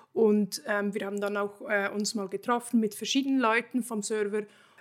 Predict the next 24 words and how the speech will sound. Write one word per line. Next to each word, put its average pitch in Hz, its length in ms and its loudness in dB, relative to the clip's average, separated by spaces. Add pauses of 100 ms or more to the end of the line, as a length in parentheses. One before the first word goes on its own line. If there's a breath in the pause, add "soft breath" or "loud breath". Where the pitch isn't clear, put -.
(140)
Und 208 260 4
wir 220 140 0
haben, 214 400 -4
äh, 202 260 2
heute 220 400 -2
auch 208 180 -2
Max 226 400 2
als - 540 -2
Gast - 540 0
hier 240 480 2
und 220 400 -4
als 214 200 -2
Experte, 220 800 -4 (460 soft breath)
ähm, 202 500 0
der 214 220 6
eben, 208 320 -4 (260)
äh, 196 540 2
die 202 120 -10
verschiedenen 196 800 -2
Argumente 208 720 0
auch 190 300 -8 (100)
zusammenträgt 208 760 4
und, 202 280 -4
und, 196 380 -8